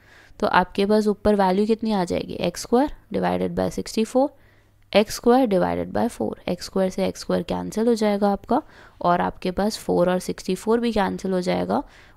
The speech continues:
वन आ जाएगा। और ये basically पता है कैसा है, यहाँ पे बच्चे कन्फ्यूज हो जाते हैं, वन बाय सिक्सटीन है ना, और ये भी वन बाय वन है हमारा नी-, नहीं सॉरी, या it is one by one।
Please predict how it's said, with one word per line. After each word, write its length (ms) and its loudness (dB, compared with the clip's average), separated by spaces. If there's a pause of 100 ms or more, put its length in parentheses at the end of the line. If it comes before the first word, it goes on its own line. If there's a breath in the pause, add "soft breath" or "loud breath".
वन 260 4
आ 140 4
जाएगा। 420 0 (340 soft breath)
और 140 4
ये 200 -2
basically 560 0
पता 160 2
है 40 2
कैसा 360 2
है, 140 -4 (280)
यहाँ 180 2
पे 120 -4
बच्चे 280 -2
कन्फ्यूज 460 0
हो 80 2
जाते 260 0
हैं, 80 0
वन 220 2
बाय 140 6
सिक्सटीन 420 -2
है 80 2
ना, 100 -2 (960 soft breath)
और 140 4
ये 160 2
भी 120 4
वन 260 4
बाय 140 6
वन 240 4
है 100 0
हमारा 320 0
नी-, 180 -2 (220)
नहीं 140 4
सॉरी, 340 0 (920 soft breath)
या 240 6
it 160 2
is 120 2
one 280 2
by 180 4
one। 200 0